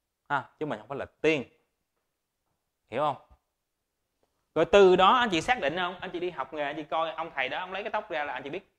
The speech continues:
độ đúc như thế nào không? Độ quăng như thế nào, độ trả như thế nào, bóng hay không bóng không? Tôi nhìn xa cỡ chừng mười mét là tôi biết cái tóc đó một hồi sẽ ra cái gì luôn rồi đó.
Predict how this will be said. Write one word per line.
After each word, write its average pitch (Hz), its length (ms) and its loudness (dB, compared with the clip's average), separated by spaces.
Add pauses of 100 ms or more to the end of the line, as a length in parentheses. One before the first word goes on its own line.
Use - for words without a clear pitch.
độ 104 220 -6
đúc 196 220 -8 (640)
như 143 100 -12
thế 151 100 -16
nào 131 140 -8
không? 120 180 -10 (360)
Độ 120 180 -4
quăng 143 160 -4
như 151 60 -14
thế 151 60 -18
nào, 120 200 -6
độ 120 100 -8
trả 123 220 -8
như 175 60 -18
thế 170 60 -18
nào, 123 340 -12
bóng 190 140 -2
hay 190 100 -14
không 143 100 -12
bóng 170 140 -10
không? 160 140 -14 (1160)
Tôi 202 120 4
nhìn 156 320 -2
xa 185 580 0
cỡ 131 240 0
chừng 139 160 -8
mười 139 200 -2
mét 196 200 -6
là - 100 -8
tôi 156 100 -10
biết 214 100 -4
cái 233 120 -8
tóc 233 180 -4
đó 220 80 -4
một 190 140 -8
hồi 120 140 -10
sẽ 151 100 -14
ra 139 100 -6
cái 139 120 -12
gì 107 100 -10
luôn 113 120 -14
rồi 104 100 -20
đó. 110 60 -20